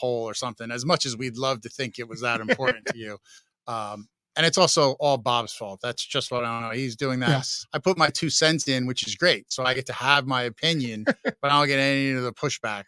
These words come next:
Speaker 1: That's all his
Speaker 2: Yes. Any and all hate mail, make sure you direct that to Scott dot stump at what, uh, so-and-so
Speaker 1: We're
Speaker 2: dot
Speaker 1: deleting that
Speaker 2: <laughs> Yeah,
Speaker 1: email.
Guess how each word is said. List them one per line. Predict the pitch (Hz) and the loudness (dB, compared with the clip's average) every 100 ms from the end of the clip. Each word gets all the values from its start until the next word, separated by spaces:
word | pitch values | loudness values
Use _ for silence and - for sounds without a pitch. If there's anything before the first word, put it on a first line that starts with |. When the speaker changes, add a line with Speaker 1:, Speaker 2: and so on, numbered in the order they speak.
| - | -8
Speaker 1:
That's | 113 - | -8 -8
all | 110 | -10
his | 104 - | -8 -4
Speaker 2:
Yes. | 160 131 - - | -2 -2 -2 4
Any | 226 269 | 6 6
and | 247 | 10
all | 226 | 10
hate | 196 214 | 10 8
mail, | 208 190 | 4 4
make | 180 | 2
sure | - 170 | 2 2
you | |
direct | 160 170 165 | 4 4 2
that | 151 | -4
to | - 151 | -2 -4
Scott | - - 220 240 _ | -2 4 6 6 _
dot | 214 202 - | 6 6 6
stump | - - 196 196 - | 0 4 4 4 4
at | 170 165 196 | 6 8 6
what, | 185 185 | 2 4
uh, | 196 175 | 4 2
so-and-so | - 190 190 - 175 | 4 4 4 2 4
Speaker 1:
We're | 160 | 4
Speaker 2:
dot | 156 | 2
Speaker 1:
deleting | 147 147 135 | 2 2 0
that | 123 113 | 0 2
Speaker 2:
<laughs> | |
Yeah, | 226 | 0
Speaker 1:
email. | 107 | 0